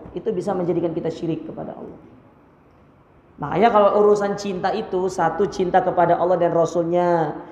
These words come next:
yang kedua cinta kepada kedua orang tua kita, yang ketiga baru kita cinta kepada istri dan anak-anak kita. Kecintaan kita kepada Allah dan Rasul itu tidak boleh dikalahkan dengan kecintaan apapun.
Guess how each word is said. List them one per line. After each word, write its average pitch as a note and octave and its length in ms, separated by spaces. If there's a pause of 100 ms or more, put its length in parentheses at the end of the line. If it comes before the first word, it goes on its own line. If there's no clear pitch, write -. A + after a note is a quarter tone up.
(120)
yang E3+ 240
kedua F3 320
cinta F3+ 400
kepada F3 400
kedua F3 400
orang E3+ 320
tua E3+ 240
kita, F3 640 (240)
yang E3+ 160
ketiga E3+ 400
baru E3+ 320
kita E3+ 160
cinta E3+ 400
kepada F3 640 (960)
istri F3+ 480
dan F#3+ 400 (160)
anak-anak E3+ 640
kita. E3+ 320 (960)
Kecintaan B3+ 640
kita C4+ 240
kepada A3+ 400
Allah F#3 320
dan F#3 160
Rasul E3 400
itu D#3+ 200
tidak - 280
boleh C#4 240
dikalahkan B3 480
dengan A#3 240
kecintaan A3 400
apapun. G#3 760